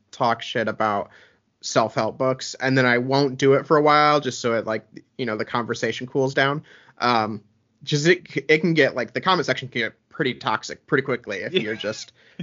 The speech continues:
Speaker 1: constantly
Speaker 2: <laughs>
Speaker 1: attacking something. So, um, yeah, no, I, I, I am an ardent opposition to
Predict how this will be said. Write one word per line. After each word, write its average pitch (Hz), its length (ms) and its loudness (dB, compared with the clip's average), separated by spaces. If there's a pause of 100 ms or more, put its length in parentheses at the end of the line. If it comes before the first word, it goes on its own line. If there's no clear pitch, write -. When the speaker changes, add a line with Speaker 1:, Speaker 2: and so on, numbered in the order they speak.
(100)
Speaker 1:
constantly 131 800 2
Speaker 2:
<laughs> - 40 -8
Speaker 1:
attacking 127 480 -2
something. 135 560 -2 (480)
So, 131 480 4
um, 120 460 -2 (260)
yeah, 196 220 4
no, 180 200 2
I, 151 360 0
I, 147 400 -4 (400)
I 139 80 -6
am 120 240 -6 (580)
an 127 240 -8
ardent 135 320 2 (540)
opposition 117 800 -6
to 104 600 -8